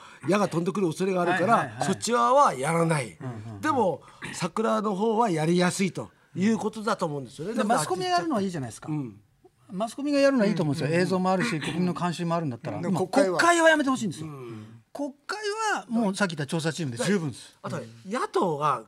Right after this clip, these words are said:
Speaker 1: これついてきてるなと思って、大衆が。
Speaker 2: はい。
Speaker 1: それだからついてったと思うんですよね。
Speaker 3: まあ、
Speaker 1: ただ僕ね、
Speaker 3: それはそうですよね。
Speaker 1: もう一つ、これで、このまま国会も閉会しちゃったんで、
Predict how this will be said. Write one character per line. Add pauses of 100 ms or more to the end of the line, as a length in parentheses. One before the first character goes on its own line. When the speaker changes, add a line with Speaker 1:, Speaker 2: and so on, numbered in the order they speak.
Speaker 1:
こ
れ (420)
つ
い
て
き
て
る
な
と
思
っ
て、
大
衆
が。
Speaker 2:
は
い。
Speaker 1:
そ
れ
だ
か
ら
つ
い
て
っ
た
と
思
う
ん
で
す
よ
ね。
Speaker 3:
ま
あ、
Speaker 1:
た
だ
僕
ね、
Speaker 3:
そ
れ
は
そ
う
で
す
よ
ね。
Speaker 1:
も
う
一
つ、 (640)
こ
れ
で、
こ
の
ま
ま
国
会
も
閉
会
し
ち
ゃ
っ
た
ん
で、